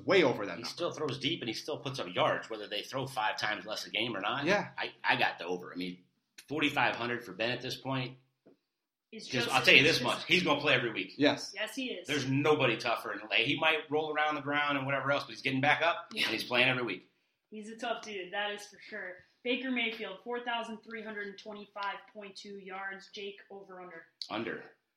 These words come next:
Speaker 2: I think they're gonna be a good team that plays really good defense, and they wanna run it and shorten games. I don't think he's gonna have to throw it enough to get to forty-three hundred.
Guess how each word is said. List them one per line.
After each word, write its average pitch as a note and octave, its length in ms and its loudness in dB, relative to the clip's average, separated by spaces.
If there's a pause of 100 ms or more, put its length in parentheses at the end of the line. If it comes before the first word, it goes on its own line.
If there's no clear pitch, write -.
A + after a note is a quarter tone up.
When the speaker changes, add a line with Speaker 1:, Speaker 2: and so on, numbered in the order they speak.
(140)
Speaker 2:
I F2+ 60 -10
think G#2 200 -8
they're G2 140 -4
gonna G2+ 180 -4
be G#2 140 -2
a G#2 60 -2
good G2+ 220 -6
team G#2+ 300 0
that A2 140 -8
plays G2 220 -4
really G#2 180 -6
good G#2 160 -4
defense, A2+ 420 -4
and F2+ 100 -6
they F2+ 60 0
wanna G2 300 -4
run G2+ 180 -2
it F#2 140 -4
and E2+ 100 -10
shorten F2+ 300 -6
games. G2 320 -4
I E2+ 40 -2
don't F#2 140 -4
think F2+ 100 -12
he's F#2+ 120 -10
gonna F2+ 120 -8
have G#2 260 -6
to - 40 -12
throw F#2 240 -8
it F2 100 -6
enough F2 280 -6
to - 100 -16
get F2+ 160 -8
to - 60 -16
forty-three D#2+ 400 -16
hundred. D2 220 -18